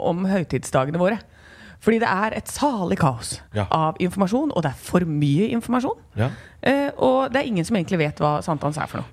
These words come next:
Speaker 2: Det er bål.
Speaker 1: Ja, ikke sant?
Speaker 2: Det er det jeg vet.
Speaker 1: Det er der vi er.
Speaker 2: Mm.
Speaker 1: Eh, for nå, <laughs> sankthans, og så kommer alle de andre navnene. Jonsok, Jonsmesse, Jonsvake eller Johannesvake.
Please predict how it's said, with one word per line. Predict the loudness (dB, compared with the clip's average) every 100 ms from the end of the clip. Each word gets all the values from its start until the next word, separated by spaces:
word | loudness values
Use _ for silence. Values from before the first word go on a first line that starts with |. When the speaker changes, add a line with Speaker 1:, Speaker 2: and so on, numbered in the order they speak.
| 2
Speaker 2:
Det | 2
er | 4
bål. | 2 2 0 -4 -8 -2
Speaker 1:
Ja, | -2 -2 -12 -4
ikke | -2
sant? | 0 -2 -6 -2
Speaker 2:
Det | 2 4
er |
det | 4
jeg | 2
vet. | 0 -4 -4
Speaker 1:
Det | 0
er | 2
der | 2 2
vi |
er. | 0 0 -2
Speaker 2:
Mm. | -2 -2 0
Speaker 1:
Eh, | 2 2 2 -2
for | 0 2
nå, | 2 2 0 2 4 4 4 2
<laughs> | -2 -10 -8 -8 -4 0
sankthans, | 0 2 2 2 -2 -12 -16 -20 -6
og | -4
så | -2
kommer | 0 2 2
alle | 2 2
de | 0
andre | 0 0
navnene. | 0 2 0 -2 -12 -4 2
Jonsok, | 4 4 0 -2 -4 -4
Jonsmesse, | 2 2 2 0 0 0 0
Jonsvake | 2 2 2 0 2 2 2 0
eller | 2 0
Johannesvake. | 2 0 0 0 0 -2 0 -4